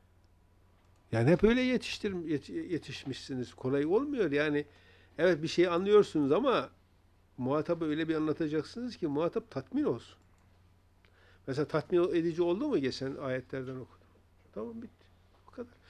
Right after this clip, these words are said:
Ama o noktaya kadar gelmek çok ciddi bir emek sarf etmeyi gerektiriyor. Kolay değil. Dolayısıyla ben şimdi burada mesela bu meali verenleri kınamıyorum. Hepimiz böyle yetiştik yani.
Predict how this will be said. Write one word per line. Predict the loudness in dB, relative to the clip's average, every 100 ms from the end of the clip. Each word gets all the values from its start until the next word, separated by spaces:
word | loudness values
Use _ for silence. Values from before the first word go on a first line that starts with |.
| -20 -20 -10
Ama | -8 -4
o | 0
noktaya | 2 2 0
kadar | 0 0 -2
gelmek | 0 -2 -2 -4 -4
çok | -4 -4
ciddi | -4 -8 -2 0
bir | 2
emek | 4 2
sarf | 0 -6 -8
etmeyi | -10 -6 -6
gerektiriyor. | -6 -8 -12 -16 -18 -20 -14
Kolay | -6 -2 -2
değil. | -2 -4 -6 -20 _ _ -20 -20 -20 -20 -20 -20 -20 -20 -20 -20 -20 -20 _ _ _ 4
Dolayısıyla | 6 6 6
ben | 6
şimdi | 4 2 4
burada | 4 6
mesela | 4 2 2
bu | 4
meali | 4 6 6
verenleri | 4 4 2 2 0
kınamıyorum. | 0 0 0 -4 -6 -14 _ -20 -20 -20 _ _ -20 -20 _ -20 _ _ _ _ _ _ _ _ -4
Hepimiz | 2 6 8 8
böyle | 6 6
yetiştik | -2 -8 -16 -20
yani. | -20